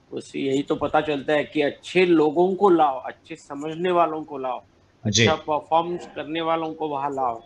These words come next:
Speaker 1: अच्छे लिखने वालों को लाओ। अभी क्या है, मेरा ये, अ,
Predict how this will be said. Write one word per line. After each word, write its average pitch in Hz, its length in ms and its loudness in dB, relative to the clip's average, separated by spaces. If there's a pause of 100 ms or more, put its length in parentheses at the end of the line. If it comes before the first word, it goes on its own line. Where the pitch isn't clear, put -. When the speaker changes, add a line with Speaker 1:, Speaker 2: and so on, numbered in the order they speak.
(120)
Speaker 1:
अच्छे 143 240 -12
लिखने 143 340 -4
वालों 156 320 2
को 139 140 -6
लाओ। 120 240 -6 (420)
अभी 156 220 0
क्या 220 280 4
है, 208 340 -2
मेरा 170 420 -4
ये, 185 300 -4
अ, 202 120 -8